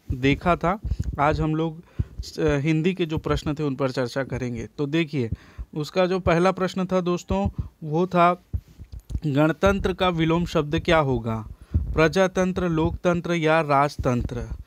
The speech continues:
ठीक है, तो यदि पर्यायवाची पूछता तो हम लोग प्रजातंत्र, लोकतंत्र को एक बार लगा सकते थे, लेकिन इसका विलोम शब्द पूछा है दोस्तों, तो आपको याद रखना होगा इसका विलोम शब्द होगा हमारा राजतंत्र। कौन सा हो जाएगा? राजतंत्र। ऑप्शन सी इसका राइट आंसर होगा।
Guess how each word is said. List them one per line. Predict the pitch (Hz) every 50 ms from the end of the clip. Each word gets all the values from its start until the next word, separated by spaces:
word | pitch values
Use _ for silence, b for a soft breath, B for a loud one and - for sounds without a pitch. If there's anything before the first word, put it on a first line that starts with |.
| B B B B - -
ठीक | - 156 160 160 -
है, | 190 185
तो | - 175 170
यदि | 165 160 170 165 165 196
पर्यायवाची | 180 190 175 165 156 165 175 180 190 190 190 185 - 190
पूछता | 180 - 180 175 170 - - 185
तो | 175 - 180
हम | 170 170 170 170
लोग | 175 165 -
प्रजातंत्र, | 175 165 156 156 170 170 160 175 165 160 156 160
लोकतंत्र | 156 147 151 151 151 - 165 160 151 156 160
को | 151 - 160
एक | 151 143 143 143
बार | 156 156 147
लगा | - 190 143 143 165 170 165
सकते | - 165 123 - - 131 117
थे, | - 135 123
लेकिन | 127 135 131 - 151 151
इसका | 151 147 - 160 156
विलोम | 139 143 147 151 170 180 175
शब्द | 175 - 170 156 156 165
पूछा | 147 - 165 156 - - 165
है | 156
दोस्तों, | 151 147 147 143 - - 160 180 196 B B B B B B B _ -
तो | 156
आपको | 156 151 156 151 - 175 180
याद | 180 170 160 160 165 165 165
रखना | 165 160 - - 165
होगा | 156 156 151 147 156
इसका | 151 147 - - 156
विलोम | 143 143 156 160 175 175 175
शब्द | 165 - 160 151 151 156
होगा | 151 147 151 147 156 151
हमारा | 147 143 135 135 131 131 139 170 202 B B B B B B B B - -
राजतंत्र। | 143 131 135 147 151 151 156 143 143 135 - 135 117 120 117 - 123 117
कौन | - - 143 156 165
सा | 156 175
हो | 160 156 160
जाएगा? | 151 156 156 151 147 147 160 165 165
राजतंत्र। | 143 139 135 139 135 - - - 156 160 156 147 156
ऑप्शन | 139 131 - - 160 151
सी | - - - 147
इसका | 143 - - - 151 139
राइट | 131 131 131 131 - 127
आंसर | 123 123 113 - 143 139
होगा। | 135 135 131 117 127 120 107 -